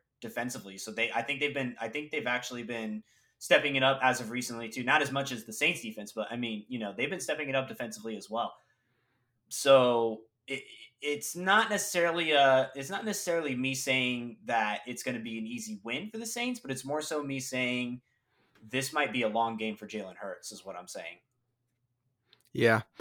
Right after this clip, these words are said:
Speaker 2: I mean, the, the other thing I, I would probably put in account too is, you know, because it is Taysom Hill, so the, he's been playing for a few weeks now, so there's a little bit more film, and like you said,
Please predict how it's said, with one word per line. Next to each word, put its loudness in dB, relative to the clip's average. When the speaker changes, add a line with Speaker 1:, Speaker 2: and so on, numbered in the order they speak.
Speaker 2:
I 6
mean, 10
the, 6
the 10
other 12
thing 10
I, 12
I 8
would 10
probably 8
put 6
in 4
account 2
too 6
is, 6
you 2
know, 2
because 6
it 6
is 8
Taysom 4
Hill, 6
so 6
the, 8
he's 2
been 6
playing 4
for 4
a 6
few 6
weeks 6
now, 8
so 4
there's 6
a 4
little 8
bit 10
more 10
film, 8
and 6
like 2
you 8
said, 8